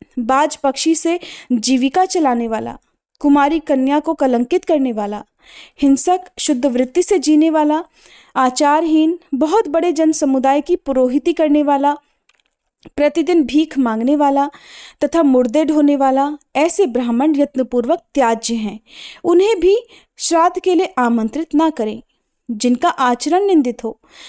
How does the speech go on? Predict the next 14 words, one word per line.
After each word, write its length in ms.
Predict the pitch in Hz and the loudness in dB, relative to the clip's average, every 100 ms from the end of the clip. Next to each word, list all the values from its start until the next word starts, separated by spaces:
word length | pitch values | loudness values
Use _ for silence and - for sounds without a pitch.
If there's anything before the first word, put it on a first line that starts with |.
| - - | -20 -2
वे 100 | 392 | -2
अधम 420 | - 254 302 403 | 0 -2 0 0
द्विज 260 | 262 277 392 | 0 0 0
श्रेष्ठ 420 | - 339 349 381 | -2 -2 -2 -2
ब्राह्मणों 460 | 254 262 254 269 311 | -2 -2 0 2 0
की 120 | 392 | 0
पंक्ति 340 | 392 285 269 302 | 0 -2 0 0
में 180 | 330 294 | 0 0
बैठने 340 | 285 294 370 | -2 0 -2
के 100 | 381 | 0
अधिकारी 480 | 392 302 302 294 302 | 0 0 0 2 2
ही 160 | 349 415 | 2 0
नहीं 260 | 320 254 | 0 -2
हैं। 160 | 226 | -4